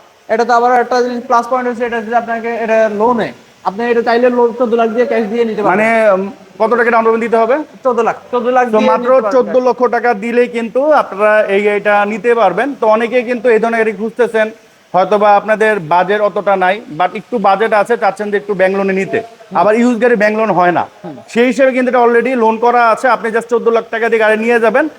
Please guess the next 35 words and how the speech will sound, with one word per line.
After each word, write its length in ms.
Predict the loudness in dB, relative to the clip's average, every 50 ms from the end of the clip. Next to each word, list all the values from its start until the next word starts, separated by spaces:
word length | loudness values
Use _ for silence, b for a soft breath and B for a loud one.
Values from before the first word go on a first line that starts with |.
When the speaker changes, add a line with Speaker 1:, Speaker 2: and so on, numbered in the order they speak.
| -20 _ _
Speaker 2:
আর 140 | -4 -2 0
মাসে 260 | 2 0 0 0 -2
মাসে 260 | -2 -2 0 0 0 0
বাকি 260 | 0 0 0 0 0
টাকাটা 240 | 2 2 2 2 0
আপনারা 220 | 0 0 -2 -2
পরিশোধ 420 | 0 0 0 0 0 0 -4 -6 -4 -4
করবেন। 260 | -6 -4 -4 -6 -6 -8 -14 _ _ _ -6
Speaker 1:
হুম। 80 | -4
Speaker 2:
এখানে 200 | -2 0 2 2 0
একটা 160 | 0 0 -2
Nissan 280 | -2 -2 -2 -2 -2 -2 -2
X-Trail 220 | -2 -2 -2 0 0
আছে, 220 | 0 0 0 0
এটা 100 | 0 0
হচ্ছে 460 | -2 -4 -2 0 2 2 2 0 0
মোট 260 | -2 -2 0 0 -2 -2 -4
প্রিমিয়াম, 500 | -6 -4 -2 0 0 2 2 2 0 0 -4 -10 -16 -20 -20 -20 -8 -4
মানে 160 | -2 -2 -2
সব 180 | -2 0 -2 -2 -2 -2
থেকে 400 | -4 -4 -2 0 2 2 2 2
হাই 240 | 2 0 0 0 0
প্যাকেজ। 400 | 0 -2 -4 -2 -2 -2 -4 -4 -4 -2
মডেলের 360 | -2 0 2 2 2 2 0
কত 140 | 0 -2 -4
এটা? 200 | -4 -6 -6 -8 -10 _ -12
Speaker 1:
দুই 140 | -6 -4 -4
হাজার 160 | -2 -2 -4 -4
পনেরো। 280 | -6 -8 -6 -6 -6 -8 -8 -12 _ _ -20 _ -2
Speaker 2:
দুই 120 | 0 2 2
হাজার 220 | 4 4 2 0 0 -2
পনেরো 340 | -2 -2 0 2 2 4 4
রেজিস্ট্রেশন 400 | 4 4 2 0 -2 -8 -8 -6
ইয়ার? 180 | -4 -4 -6 -6 -6 -14 -12
Speaker 1:
বিশে। 320 | -12 -12 -8 -8 -10 -10